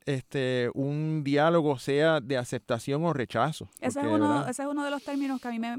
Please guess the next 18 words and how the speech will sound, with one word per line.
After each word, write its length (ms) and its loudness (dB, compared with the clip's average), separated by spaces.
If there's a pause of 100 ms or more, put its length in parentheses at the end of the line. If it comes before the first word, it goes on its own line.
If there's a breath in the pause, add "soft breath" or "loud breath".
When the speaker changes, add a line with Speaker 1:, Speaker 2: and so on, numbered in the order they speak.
Speaker 2:
me 400 -6
gustan 340 -2
más 160 -2
para 220 -2
referirme 480 -4
a 100 -2
esto, 260 -6
porque 380 -6 (340 soft breath)
es 140 -4
cierto 440 -2
que 200 -4
hay 200 -2
escrituras 800 -2
que 160 -10
por 180 -6
alguna 420 -4
razón 600 -4
Speaker 1:
Ujú. 240 -4